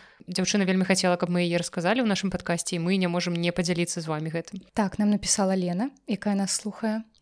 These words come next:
Speaker 2: і перадаём адразу вам, Лена, прывітанне. І яна нам напісала такую гісторыю і папрасіла, каб мы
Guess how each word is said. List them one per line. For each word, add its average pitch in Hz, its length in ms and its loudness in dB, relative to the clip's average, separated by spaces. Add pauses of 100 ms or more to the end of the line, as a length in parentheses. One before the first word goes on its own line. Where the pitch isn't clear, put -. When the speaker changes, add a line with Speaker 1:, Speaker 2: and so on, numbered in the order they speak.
Speaker 2:
і 185 360 0 (400)
перадаём 165 560 2
адразу 165 400 -4
вам, 165 220 -6
Лена, 165 240 -2
прывітанне. 175 540 -2 (360)
І 185 300 0
яна 190 180 2
нам 226 140 2
напісала 190 440 0
такую 185 300 -4
гісторыю 269 640 0
і 196 60 -4
папрасіла, 233 600 0
каб 180 160 -2
мы 185 400 0